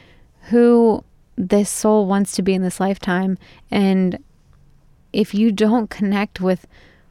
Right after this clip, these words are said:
with what you're being guided to do and how you're being guided to act. And if you're, if you're not taking in, into consideration the inspirations that you're given and the drives that you're given to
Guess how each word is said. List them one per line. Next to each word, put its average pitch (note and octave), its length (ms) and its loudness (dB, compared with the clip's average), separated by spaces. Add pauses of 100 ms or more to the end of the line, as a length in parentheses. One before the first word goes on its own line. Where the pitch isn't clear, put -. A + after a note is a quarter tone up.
with G3 180 -2
what F#3+ 220 2
you're G3+ 160 0
being F#3+ 300 -2
guided F#3 520 -2
to F#3+ 100 -6
do F#3 540 0
and F#3+ 220 -2
how G3 220 -4
you're G#3 160 0
being F#3+ 260 0
guided F#3 380 0
to G3+ 140 -4
act. G3 340 -4
And F#3+ 160 0
if - 160 -8
you're, F#3+ 160 -2
if - 300 -8
you're G3 100 -4
not G3+ 400 -2 (380)
taking A3 320 2
in, G#3 280 0
into A3 300 -2
consideration F#3+ 840 -2
the - 140 -6
inspirations F#3 880 -2
that G3+ 120 -2
you're F#3 140 -2
given F3+ 400 -2
and F3+ 120 -2
the F3 80 -4
drives F3+ 580 0
that - 120 -6
you're F#3 120 -2
given F3+ 440 -4 (320)
to F#3+ 420 0